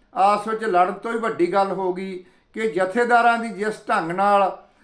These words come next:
ਇਹਨਾਂ ਦੀ, ਇਹਨਾਂ ਨੂੰ ਕੱਢਿਆ ਜਾ ਰਿਹਾ, ਇਹ ਇੱਕ ਆਉਣ ਵਾਲੇ ਸਮੇਂ ਲਈ, ਬੱਚਿਆਂ ਲਈ,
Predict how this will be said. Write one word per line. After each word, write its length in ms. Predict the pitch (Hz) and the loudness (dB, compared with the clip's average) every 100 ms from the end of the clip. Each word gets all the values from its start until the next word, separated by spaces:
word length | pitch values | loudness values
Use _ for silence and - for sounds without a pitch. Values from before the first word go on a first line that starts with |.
| _ _ | _ _
ਇਹਨਾਂ 360 | 226 233 247 233 | -8 0 2 2
ਦੀ, 300 | 226 226 214 _ _ _ _ | 0 -8 -12 _ _ _ _
ਇਹਨਾਂ 200 | 220 226 | -6 -2
ਨੂੰ 100 | 240 | -4
ਕੱਢਿਆ 420 | 233 254 233 302 | -2 -2 2 2
ਜਾ 260 | 233 220 202 | 4 4 4
ਰਿਹਾ, 520 | 196 180 185 170 - - _ - | 4 2 2 2 -2 -18 _ -6
ਇਹ 180 | 269 294 | 0 0
ਇੱਕ 160 | 285 | 0
ਆਉਣ 360 | 262 220 220 226 | -4 -2 0 0
ਵਾਲੇ 260 | 226 226 220 | 0 0 -2
ਸਮੇਂ 400 | 185 180 214 208 | -2 -2 -2 -4
ਲਈ, 240 | 214 202 | -4 -2
ਬੱਚਿਆਂ 520 | 165 180 - 214 208 | -2 -2 -4 -4 0
ਲਈ, 400 | 208 202 196 - | 0 -2 -4 -10